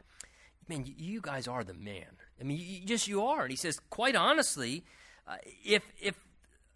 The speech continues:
tragedy were to strike and the three of you would die, wisdom would disappear from the earth.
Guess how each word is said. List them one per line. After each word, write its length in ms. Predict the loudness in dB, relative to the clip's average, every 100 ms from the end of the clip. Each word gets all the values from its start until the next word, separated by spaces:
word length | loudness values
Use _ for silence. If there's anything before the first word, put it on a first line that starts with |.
| _ -6
tragedy 460 | 8 12 12 10
were 120 | 4 4
to 80 |
strike 580 | 4 4 8 10 8 4
and 220 | 0 2 0
the 80 |
three 280 | -4 0 2
of 100 | 2
you 120 | 0
would 140 | -2 2
die, 420 | 6 6 4 0 -8 -10
wisdom 440 | 2 4 4 0
would 100 | 0
disappear 420 | -2 -4 -2 -2
from 140 | 0 0
the 100 | 0
earth. 480 | -2 -6 -8 -18